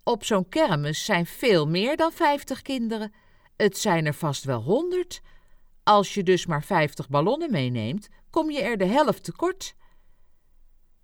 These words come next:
Barend legde zijn pijp op de tafel en bond nog eens vijftig ballonnen aan zijn stok.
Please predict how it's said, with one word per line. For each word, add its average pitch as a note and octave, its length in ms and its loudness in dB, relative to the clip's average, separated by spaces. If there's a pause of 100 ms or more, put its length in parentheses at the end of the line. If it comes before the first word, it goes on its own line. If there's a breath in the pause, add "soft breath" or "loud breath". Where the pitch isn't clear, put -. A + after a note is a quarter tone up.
(800)
Barend C#3+ 520 4
legde D3 320 -4
zijn C#3+ 200 -6
pijp D#3+ 340 0
op E3+ 140 -4
de D#3 100 -6
tafel G#3 580 -4 (220 soft breath)
en G#3+ 220 -2
bond G#3+ 320 -4
nog D4+ 280 -6
eens C3+ 300 -8
vijftig C3+ 440 -8
ballonnen C3+ 440 -8
aan B2+ 180 -12
zijn C3+ 180 -16
stok. - 440 -18